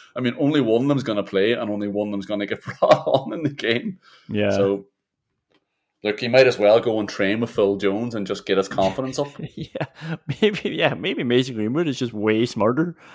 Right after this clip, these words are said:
Speaker 2: than I'm giving him credit for, and he understands that, like, if I do go there, I'm traveling down to London for a start, and I'm going through all that training. I, I like being around Carrington, um, and yeah, I might get a minute f-, in two or three of the games. I mean, yeah,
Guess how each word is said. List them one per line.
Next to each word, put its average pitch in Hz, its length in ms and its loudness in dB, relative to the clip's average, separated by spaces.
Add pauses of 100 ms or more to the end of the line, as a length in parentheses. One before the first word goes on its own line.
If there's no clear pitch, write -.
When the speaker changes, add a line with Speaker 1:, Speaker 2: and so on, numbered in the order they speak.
(120)
Speaker 2:
than 110 140 0
I'm 110 120 0
giving 110 240 0
him 110 100 -4
credit 113 260 0
for, 175 300 -6
and 117 300 -4
he 117 280 -6
understands 113 640 -4
that, 143 100 -4
like, 120 220 -2
if 127 140 -2
I 123 120 4
do 120 240 0
go 151 220 2
there, 160 300 4 (440)
I'm 120 140 -6
traveling 139 480 6
down 123 220 4
to 123 120 -2
London 123 320 2
for 135 120 -2
a 117 40 0
start, 117 300 0
and 120 160 -4
I'm 113 160 -4
going 123 160 -4
through 123 220 -2
all 110 100 0
that 104 140 0
training. 120 460 -6 (520)
I, - 240 0
I - 40 2
like 135 320 2
being 135 180 4
around 120 300 2
Carrington, 120 560 2 (580)
um, 120 520 -4 (180)
and 120 280 -2
yeah, 131 280 2
I - 120 0
might 120 260 0
get 123 140 2
a 117 60 4
minute 120 540 -2 (160)
f-, - 220 -20
in 120 260 -2 (100)
two 123 200 2
or 123 40 2
three 120 220 0
of 120 60 2
the 123 80 -2
games. 147 440 -8 (120)
I 214 40 -4
mean, 240 100 -4
yeah, 208 200 0